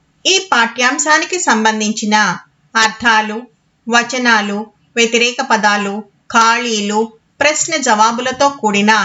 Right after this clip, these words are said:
నోట్స్ను చూద్దాం. ఈ వీడియో మీకు నచ్చినట్టయితే లైక్, షేర్ మరియు సబ్స్క్రైబ్ చేయండి.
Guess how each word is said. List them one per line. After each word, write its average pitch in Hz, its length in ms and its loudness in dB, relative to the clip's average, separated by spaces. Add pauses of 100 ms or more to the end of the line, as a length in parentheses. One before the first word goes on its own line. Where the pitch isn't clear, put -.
(160)
నోట్స్ను 233 480 0
చూద్దాం. 190 480 0 (1900)
ఈ 392 240 2
వీడియో 269 360 2
మీకు 254 240 0
నచ్చినట్టయితే 226 760 0 (300)
లైక్, 233 460 -2 (140)
షేర్ 226 420 0 (120)
మరియు 214 280 0
సబ్స్క్రైబ్ - 760 -4
చేయండి. 190 500 -4